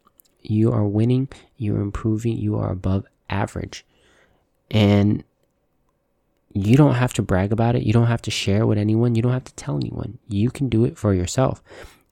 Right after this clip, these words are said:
And by knowing that you are above average, you bring that momentum into your work, you bring that into your family, you bring that into yourself. And so when negative things happen, they no longer bother me because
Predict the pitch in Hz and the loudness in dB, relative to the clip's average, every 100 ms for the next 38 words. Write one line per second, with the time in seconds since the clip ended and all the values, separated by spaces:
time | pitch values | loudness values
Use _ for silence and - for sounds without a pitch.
0 | - 107 104 202 101 104 113 139 143 127 | -2 2 4 2 2 4 6 6 4 4
1 | 120 110 113 113 101 101 101 101 - 117 | 2 2 2 2 -2 -2 -2 -2 -2 -2
2 | 135 113 107 - _ - _ _ _ 110 | 0 0 -2 -6 _ -20 _ _ _ 2
3 | 107 101 110 104 98 92 92 98 101 101 | 2 4 4 2 2 2 0 0 -2 -4
4 | 92 - 95 92 120 147 - - 104 101 | -4 -4 -2 0 2 0 -4 -8 -2 2
5 | 101 98 95 95 - - - 110 113 113 | 2 2 0 -2 -6 -6 -4 0 0 0
6 | 117 98 101 98 98 - 98 - 101 - | -2 -2 -2 -2 -4 -4 -6 -6 -10 -8
7 | - 127 - - _ _ _ _ _ - | -4 -2 -4 -10 _ _ _ _ _ -20
8 | _ _ - - 104 104 - 110 110 107 | _ _ -20 -6 -2 -2 0 2 2 2
9 | 110 104 110 117 117 117 110 - 143 - | 2 2 2 2 0 0 -2 -2 -4 2
10 | 120 113 - - - - _ _ _ - | 2 2 -2 -20 -20 -20 _ _ _ 0
11 | 117 131 123 120 110 101 107 151 131 113 | 4 4 4 2 0 -2 -2 -2 -2 -2
12 | 117 113 - 107 101 | -4 -6 -2 -2 -2